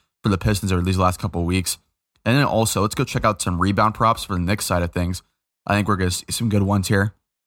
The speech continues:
So for the Knicks, we have Alec Burks and Nerlens Noel at six. Let's check out Nerlens Noel's recent stat trends to see if six is a, a,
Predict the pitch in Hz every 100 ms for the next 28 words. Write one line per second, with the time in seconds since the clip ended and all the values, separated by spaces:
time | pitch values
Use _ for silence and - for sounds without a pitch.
0 | _ _ _ _ - 127 113 117 104 120
1 | - 117 98 - 117 - 104 127 107 104
2 | 110 - 98 98 104 98 95 101 92 85
3 | - 107 - - _ _ _ _ _ 127
4 | - - 151 131 101 101 110 110 104 95
5 | 92 98 98 90 95 92 90 - 98 95
6 | - 95 90 90 - 104 95 92 - _
7 | - 113 - - 113 - 98 92 90 -
8 | 101 101